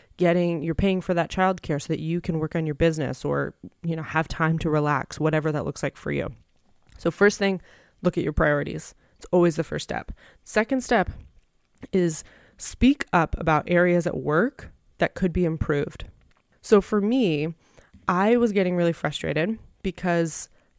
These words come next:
you know, I'm, I'm realizing that I'm working too many hours and I'm getting frustrated about it. It's,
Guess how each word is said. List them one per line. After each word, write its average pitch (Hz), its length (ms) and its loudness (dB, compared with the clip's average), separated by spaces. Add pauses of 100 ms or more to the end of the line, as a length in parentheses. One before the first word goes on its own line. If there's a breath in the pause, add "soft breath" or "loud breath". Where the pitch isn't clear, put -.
you 180 60 -2
know, 165 180 0
I'm, 175 300 0
I'm 175 200 -2
realizing 214 500 2
that 170 120 -2
I'm 165 100 0
working 165 280 -2
too 165 140 -4
many 156 160 -2
hours 139 400 -6
and 165 120 -6
I'm 165 80 -6
getting 165 220 -4
frustrated 165 480 -2
about 151 260 -2
it. 143 180 -8
It's, - 180 -20